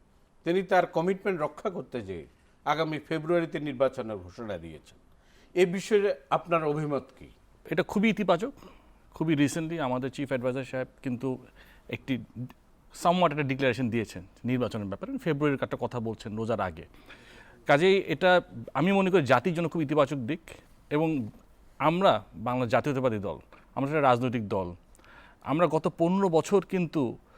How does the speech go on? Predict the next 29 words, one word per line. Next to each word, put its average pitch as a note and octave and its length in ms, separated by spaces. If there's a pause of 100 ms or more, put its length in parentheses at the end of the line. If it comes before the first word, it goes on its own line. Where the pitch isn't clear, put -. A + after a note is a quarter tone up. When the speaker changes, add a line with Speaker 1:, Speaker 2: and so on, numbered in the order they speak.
(180)
Speaker 2:
ফাইট - 360
করেছি D#3+ 300 (280)
জনগণের C#3+ 460
ভোট C3+ 280 (380)
এবং D3 180
ভাতের C3+ 220
অধিকারের A#2+ 380
জন্য। D#2 300 (720)
কাজেই D3+ 320 (520)
আমরা F3 380
রাজনৈতিক D3+ 240
দল D3 120
হিসেবে D#3+ 200
মনে C3+ 200
করি G#2+ 360
যে C#3+ 180
কোনো F#3 200
রাজনৈতিক D3+ 300
দলের C3+ 240
মূল B2+ 440 (520)
জনপ্রিয়তা C#3+ 800
যাচাই A#2 340
বাছাই E3 260
করা E3+ 180
কিন্তু D#3 180
মূল D3 280
ব্যারোমিটার D3+ 540
হলো F3 140
নির্বাচন। A#2+ 400